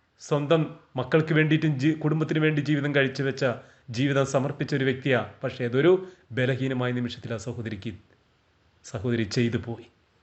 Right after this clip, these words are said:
പ്രിയമുള്ളവരെ, അതുകൊണ്ട് തന്നെ ആത്മഹത്യ ഒന്നിൻ്റെയും അവസാന വാക്കല്ല. മറ്റൊന്ന്, പ്രിയമുള്ളവരെ, സഭാസ്ഥാപനങ്ങളിൽ മാത്രം നമ്മൾക്ക് ജോലി കിട്ടണമെന്ന് പറഞ്ഞാല് ഇന്ന് എന്തുമാത്രം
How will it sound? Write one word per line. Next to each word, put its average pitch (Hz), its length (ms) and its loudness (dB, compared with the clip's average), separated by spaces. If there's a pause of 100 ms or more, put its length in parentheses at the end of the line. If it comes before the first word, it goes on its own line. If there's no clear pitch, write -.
(580)
പ്രിയമുള്ളവരെ, 131 340 4
അതുകൊണ്ട് 156 440 6
തന്നെ 147 360 4 (460)
ആത്മഹത്യ 131 440 0
ഒന്നിൻ്റെയും 127 540 2 (460)
അവസാന 113 380 -6
വാക്കല്ല. 104 600 -6 (1300)
മറ്റൊന്ന്, 190 340 6
പ്രിയമുള്ളവരെ, 170 720 6 (160)
സഭാസ്ഥാപനങ്ങളിൽ 190 960 6
മാത്രം 185 760 2 (200)
നമ്മൾക്ക് 185 340 4
ജോലി 170 320 6
കിട്ടണമെന്ന് 170 460 0
പറഞ്ഞാല് 165 500 6 (420)
ഇന്ന് 139 100 -2
എന്തുമാത്രം 180 840 4